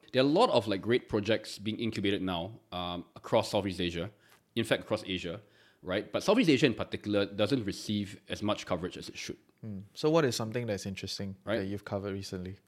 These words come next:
Speaker 1: To, to be very honest, uh,
Speaker 2: Cannot
Speaker 1: the,
Speaker 2: shield, lah. We're not
Speaker 1: the,
Speaker 2: shielding,
Speaker 1: I, I'm not
Speaker 2: yes.
Speaker 1: shilling, but, like, the
Speaker 2: Yeah.
Speaker 1: content cycle recently really has,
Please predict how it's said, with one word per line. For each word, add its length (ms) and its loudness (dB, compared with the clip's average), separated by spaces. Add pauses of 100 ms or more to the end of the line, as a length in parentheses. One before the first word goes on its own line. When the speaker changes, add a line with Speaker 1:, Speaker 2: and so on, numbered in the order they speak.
Speaker 1:
To, 100 8
to 100 4
be 60 12
very 160 12
honest, 400 10
uh, 300 10
Speaker 2:
Cannot 160 8
Speaker 1:
the, 60 6
Speaker 2:
shield, 340 6
lah. 260 0
We're 100 -4
not 140 2
Speaker 1:
the, 80 0
Speaker 2:
shielding, 280 8
Speaker 1:
I, 40 12
I'm 160 8
not 60 10
Speaker 2:
yes. 80 6
Speaker 1:
shilling, 180 10
but, 160 12
like, 100 10
the 60 8
Speaker 2:
Yeah. 40 6
Speaker 1:
content 220 6
cycle 300 6
recently 380 2
really 260 2
has, 240 0